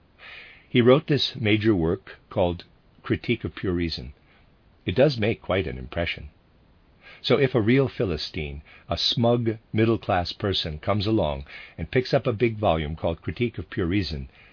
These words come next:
he'll lick his chops, for this is something terribly clever. Critique of Pure Reason. If you read something like this,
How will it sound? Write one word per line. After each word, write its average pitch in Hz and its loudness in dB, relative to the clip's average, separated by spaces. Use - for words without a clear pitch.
he'll 101 0
lick 120 -2
his 117 -2
chops, - -4
for 82 -4
this 101 -6
is 95 -4
something 78 -6
terribly 80 0
clever. 73 -8
Critique - -4
of 82 -12
Pure 92 -2
Reason. 82 -6
If 87 -2
you 98 2
read 110 2
something 92 -2
like 78 -2
this, - 2